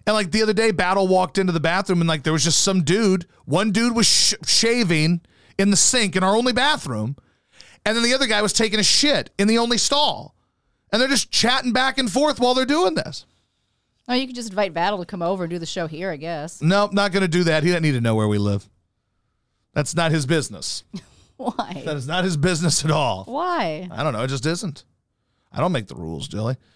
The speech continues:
Speaker 1: Ah, boy, Josh, do the show from home. Well, that just ripped paint off the wall. But that was, that was inevitable. That was gonna happen. These things, this is what happens when you stick shit to the wall.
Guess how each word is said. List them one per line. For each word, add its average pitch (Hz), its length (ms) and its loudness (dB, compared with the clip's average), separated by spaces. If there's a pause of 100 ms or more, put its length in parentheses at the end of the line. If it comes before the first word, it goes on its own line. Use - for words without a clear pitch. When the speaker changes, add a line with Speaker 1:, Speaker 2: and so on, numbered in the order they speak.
(500)
Speaker 1:
Ah, 127 420 -2
boy, 117 160 0
Josh, 170 400 -2
do 196 140 -6
the 190 80 -8
show 202 240 -4
from 185 160 -8
home. 156 320 -6
Well, 127 140 -6
that 135 180 -4
just 113 160 -16
ripped 113 180 -16
paint 107 240 -12
off 107 220 -14
the 110 60 -14
wall. 113 380 -12 (460)
But 170 80 -4
that 220 100 0
was, 202 100 -4
that 196 220 0
was 208 140 -2
inevitable. 123 600 -2 (160)
That 160 160 -2
was 170 100 -4
gonna 180 180 -2
happen. 107 440 -6 (140)
These 147 180 -4
things, 180 240 -4
this 170 180 -10
is - 40 -16
what 202 100 -4
happens 196 260 -4
when 202 80 -8
you 190 80 -2
stick - 360 -2
shit - 280 0
to 196 100 -2
the 196 100 2
wall. 139 500 2